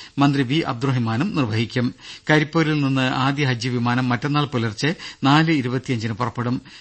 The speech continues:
രാവിലെ എട്ട് മുപ്പത്തഞ്ചിന് രണ്ടാമത്തെ വിമാനവും യാത്ര തിരിക്കും.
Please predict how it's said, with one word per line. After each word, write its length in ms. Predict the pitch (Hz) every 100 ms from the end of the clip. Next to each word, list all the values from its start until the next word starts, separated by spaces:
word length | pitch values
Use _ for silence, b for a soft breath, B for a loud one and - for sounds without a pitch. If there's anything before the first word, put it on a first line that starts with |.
| -
രാവിലെ 240 | 139 135 135
എട്ട് 180 | 123
മുപ്പത്തഞ്ചിന് 640 | 156 127 131 123 123 117 170
രണ്ടാമത്തെ 540 | - 127 147 147 151
വിമാനവും 480 | 117 117 120 117 104
യാത്ര 240 | 151 123 113
തിരിക്കും. 480 | 110 107 - 120